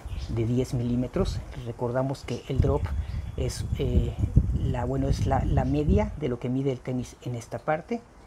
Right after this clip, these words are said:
y en esta parte. Entonces, lo que mide en esta parte, en esta parte se hace un promedio y es lo que hace el drop. Ujú, es un drop regular, diez milímetros. Con este, bueno, con mis Vaporfly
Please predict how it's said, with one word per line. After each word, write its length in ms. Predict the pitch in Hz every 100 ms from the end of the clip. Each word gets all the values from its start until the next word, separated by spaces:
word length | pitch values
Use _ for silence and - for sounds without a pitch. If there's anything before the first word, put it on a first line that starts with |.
| - -
y 140 | - 139
en 120 | 117
esta 260 | 117 - 104
parte. 240 | - - 120
Entonces, 440 | 117 120 120 - - -
lo 120 | 123
que 100 | 120
mide 260 | 127 139 135
en 120 | 127
esta 240 | 123 120
parte, 360 | 127 120 - -
en 80 | 131
esta 220 | - 120
parte 320 | - 117 -
se 80 | 120
hace 140 | 120
un 80 | 175
promedio 420 | 254 220 214 220 - - -
y 160 | 135
es 80 | 143
lo 140 | 139
que 80 | 127
hace 200 | 127 143 -
el 80 | 127
drop. 200 | 120 104 - - - - -
Ujú, 280 | 160 196 165
es 100 | -
un 140 | 139
drop 200 | 135 135 - -
regular, 520 | 127 123 123 151 220
diez 180 | 156 147
milímetros. 640 | 143 135 147 160 226 233 - - - -
Con 180 | 139 135
este, 320 | 143 - 160
bueno, 240 | 139 139
con 160 | - 123
mis 300 | 123 - -
Vaporfly 600 | 151 147 147 - 139 143